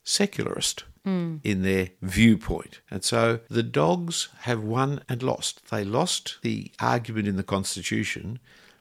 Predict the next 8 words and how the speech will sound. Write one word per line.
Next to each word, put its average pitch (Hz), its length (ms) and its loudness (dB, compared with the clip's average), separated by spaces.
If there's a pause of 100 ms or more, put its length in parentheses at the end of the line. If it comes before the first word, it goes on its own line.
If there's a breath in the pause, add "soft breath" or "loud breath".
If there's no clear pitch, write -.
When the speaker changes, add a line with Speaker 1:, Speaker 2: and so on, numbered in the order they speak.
Speaker 1:
but 110 180 -6
they've 120 180 0
now 147 280 2
won 123 320 0
the 110 80 -2
state 123 380 -2
schools 190 840 -4
Speaker 2:
Mm. 170 300 -6